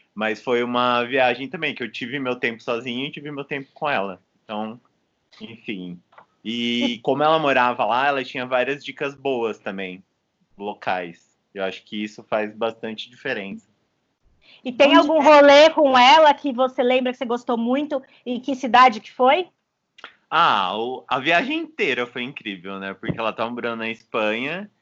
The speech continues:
Speaker 1: e
Speaker 3: Hum.
Speaker 1: daí a gente conheceu várias cidades que são incríveis ali perto de Madrid e tudo mais. É, mas foi uma coisa que foi bem legal, é que, tipo, a gente se conectou bastante nessa viagem.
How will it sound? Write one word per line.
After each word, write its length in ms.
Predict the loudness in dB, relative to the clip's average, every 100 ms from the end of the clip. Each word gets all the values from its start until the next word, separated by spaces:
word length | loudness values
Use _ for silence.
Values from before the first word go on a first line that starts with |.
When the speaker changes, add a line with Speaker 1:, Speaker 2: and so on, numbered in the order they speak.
| _ _ _
Speaker 1:
e 160 | -6 -2
Speaker 3:
Hum. 80 |
Speaker 1:
daí 600 | 0 0 0 -2 -4 -4 -4
a 80 |
gente 220 | -4 -8 -10
conheceu 260 | -8 -4
várias 280 | -2 -2 -4
cidades 680 | -10 -2 0 2 0 -4 -14
que 140 | -16
são 380 | -12 -10 -10 -14
incríveis 680 | -12 -14 -10 -6 -6 -6 -6
ali 160 | -8 -6
perto 300 | -6 -8 -10
de 100 | -8
Madrid 680 | -6 -6 -8 -6 -6 -6 -8
e 40 |
tudo 260 | -10 -12 -8
mais. 560 | -4 -4 -4 -6 -12 _ -20 -20 _
É, 720 | -2 2 2 2 2 2 0 0
mas 340 | 0 0 0
foi 140 | -2 -4
uma 160 | -4
coisa 200 | -4 -6
que 80 | -6
foi 140 | -8 -4
bem 160 | -4
legal, 380 | -2 -2 0 0
é 40 | 0
que, 200 | -8 -14
tipo, 220 | -8 -6
a 80 | -6
gente 200 | -8 -12
se 60 |
conectou 400 | -6 -6 -6 -6
bastante 580 | -4 -4 -6 -10 -10 -12
nessa 220 | -16 -14
viagem. 520 | -8 -6 -6 -8 -16